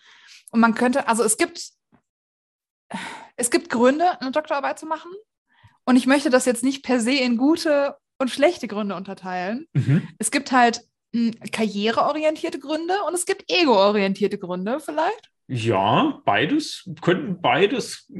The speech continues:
Speaker 2: gut wie negativ, würde ich sagen, sein.
Speaker 1: Ja.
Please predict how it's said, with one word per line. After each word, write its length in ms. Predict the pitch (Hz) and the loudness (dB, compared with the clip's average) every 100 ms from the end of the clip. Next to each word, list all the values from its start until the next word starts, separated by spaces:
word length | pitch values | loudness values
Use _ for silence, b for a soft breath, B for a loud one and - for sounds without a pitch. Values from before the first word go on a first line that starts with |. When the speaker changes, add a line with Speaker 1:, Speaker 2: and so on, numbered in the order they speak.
| 160 | -8
Speaker 2:
gut 320 | 190 220 - | -6 -6 -6
wie 160 | 160 185 | -4 -2
negativ, 560 | 156 139 123 123 104 | 0 0 -2 -2 -8
würde 120 | 110 | -6
ich 120 | 107 - | -6 -4
sagen, 300 | 110 104 107 | -4 -4 -6
sein. 380 | - 107 107 254 | -6 -6 -2 0
Speaker 1:
Ja. 360 | 226 196 330 | 0 0 -4